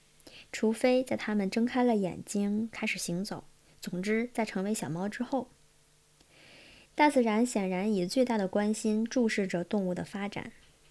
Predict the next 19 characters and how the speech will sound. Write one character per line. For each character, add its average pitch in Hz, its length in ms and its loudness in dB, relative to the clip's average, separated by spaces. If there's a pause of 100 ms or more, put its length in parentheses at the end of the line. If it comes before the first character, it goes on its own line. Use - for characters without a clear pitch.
(440)
当 247 140 4
母 226 140 4
亲 240 420 4
努 180 140 2
力 208 160 2
唤 226 280 -2
醒 208 300 -6
它 - 140 -8
后 226 240 -2
代 208 240 -2
的 180 240 -4
潜 - 280 -8
在 233 180 -2
本 165 220 -6
能 156 200 -6
时， - 340 -10 (640)
表 196 120 0
现 214 220 2
出 226 280 0